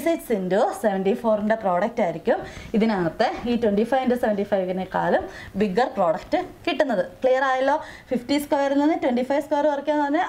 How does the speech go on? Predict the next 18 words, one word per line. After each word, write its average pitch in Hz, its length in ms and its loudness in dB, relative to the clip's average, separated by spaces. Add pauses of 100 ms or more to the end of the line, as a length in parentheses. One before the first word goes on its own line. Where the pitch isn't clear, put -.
(100)
അറുന്നൂറ്റി 294 400 0
ഇരുപത്തഞ്ച്, 233 460 -2 (200)
അതായത് 226 260 2 (320)
അഞ്ഞൂ-, 240 320 0
അൻ-, 226 160 -2 (100)
അൻപതിൻ്റെ 247 500 2
സ്ക്വയറിൽ 214 380 2
നിന്ന് 302 160 0 (460)
അറുന്നൂറ്റി 262 420 2
ഇരുപത്തഞ്ച് 208 340 0 (240)
കുറയ്ക്കുന്നത്. 202 420 0
ഇവിടെ 240 240 2
ആകുമ്പോൾ 247 240 0 (500)
അറുന്നൂറ്റി 226 340 0
ഇരുപത്തഞ്ചിനേക്കാളും 226 640 0 (100)
ചെറിയ 226 200 0 (120)
നമ്പറാണ് 180 400 0 (360)
നമുക്ക് 175 220 -4